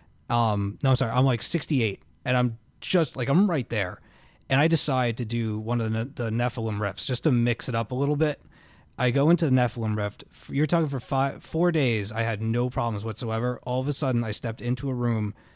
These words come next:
that, I'm not kidding, had probably about nine, like, enchanted elites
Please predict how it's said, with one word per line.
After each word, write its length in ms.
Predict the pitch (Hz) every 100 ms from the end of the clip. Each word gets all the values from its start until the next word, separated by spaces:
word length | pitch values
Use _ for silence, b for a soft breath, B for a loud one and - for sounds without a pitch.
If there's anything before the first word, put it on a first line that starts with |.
| b b
that, 500 | 131 120 117 113 - -
I'm 200 | 123 117
not 260 | 123 131
kidding, 260 | - 123 113
had 340 | - 127 117 113
probably 320 | - 135 135 139
about 380 | 123 113 113
nine, 680 | 117 117 117 117 127 135 147
like, 220 | 139 113
enchanted 640 | 120 117 - 127 131 135 127
elites 720 | 110 117 110 104 - -